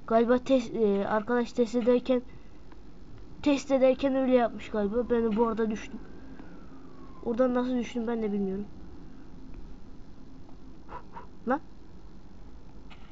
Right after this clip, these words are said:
Geliyorum. Ah, geldim, geldim, geldim. Düşmedim. Uh, ucundaydım. U-, ucundaydım.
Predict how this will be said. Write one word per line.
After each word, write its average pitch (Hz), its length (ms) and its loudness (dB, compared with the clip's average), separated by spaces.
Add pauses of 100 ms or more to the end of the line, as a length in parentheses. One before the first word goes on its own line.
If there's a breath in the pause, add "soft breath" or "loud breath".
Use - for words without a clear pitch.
(640)
Geliyorum. 403 960 12 (200)
Ah, - 140 -4 (360)
geldim, 208 280 -2 (100)
geldim, 190 180 -6 (180)
geldim. 202 220 -8
Düşmedim. 202 360 -2 (260)
Uh, 208 120 2 (340)
ucundaydım. 226 580 6 (920)
U-, - 240 0
ucundaydım. 226 560 8